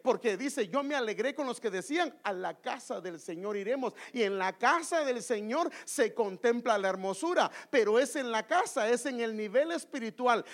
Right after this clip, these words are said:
Y aquel que contempla la hermosura del Señor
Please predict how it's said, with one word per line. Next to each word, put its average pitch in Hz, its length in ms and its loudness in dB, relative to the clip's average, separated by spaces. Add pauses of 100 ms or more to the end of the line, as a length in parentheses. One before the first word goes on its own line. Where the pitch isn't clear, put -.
(120)
Y 226 160 0
aquel 294 380 2
que 339 140 -2
contempla 247 560 2
la 196 120 4
hermosura 196 760 -2
del 311 180 -2
Señor 160 460 -4